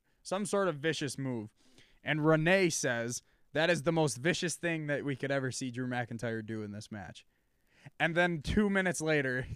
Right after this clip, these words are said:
<laughs> he jams a pencil, obviously kayfabe, but he jams a pencil in, in Dean Ambrose's eye. And then she says it again. I think she spoke too early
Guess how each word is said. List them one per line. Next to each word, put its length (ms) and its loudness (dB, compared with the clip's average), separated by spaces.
<laughs> 200 -20
he 180 2
jams 400 -4
a 60 -8
pencil, 520 -4
obviously 420 -4
kayfabe, 520 -6
but 80 -4
he 60 -4
jams 360 2
a 60 -2
pencil 480 -4
in, 320 -12
in 180 -8
Dean 220 -6
Ambrose's 480 -6
eye. 260 -6
And 180 -4
then 160 0
she 200 -6
says 300 0
it 100 -6
again. 420 -2
I 120 0
think 360 -4
she 280 -8
spoke 400 -6
too 180 -6
early 260 -4